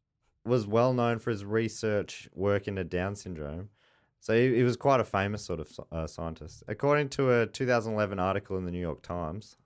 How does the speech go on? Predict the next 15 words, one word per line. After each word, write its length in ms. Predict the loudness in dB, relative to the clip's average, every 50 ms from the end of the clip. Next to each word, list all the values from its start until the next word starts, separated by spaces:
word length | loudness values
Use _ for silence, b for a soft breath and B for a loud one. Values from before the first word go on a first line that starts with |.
| _ -20
I 60 | -20 -16 -10
called 180 | -6 -4 -2
it 80 | 0 0
article, 420 | 0 2 0 0 -2 -4 -6 -8 -8
this 100 | -8 -8
is 180 | -8 -8 -8
obituary. 600 | -8 -8 -10 -12 -12 -12 -10 -8 -8 -8 -10 -12 -16 _ _ _ -20 -14 -10
I 40 | -8
think 160 | -6 -4 -2
I 40 | -2
was 100 | -4 -4
trying 220 | -4 -6 -4 -4
to 60 | -2 -4
avoid 320 | -6 -6 -6 -6 -6 -6
it 200 | -8 -10 _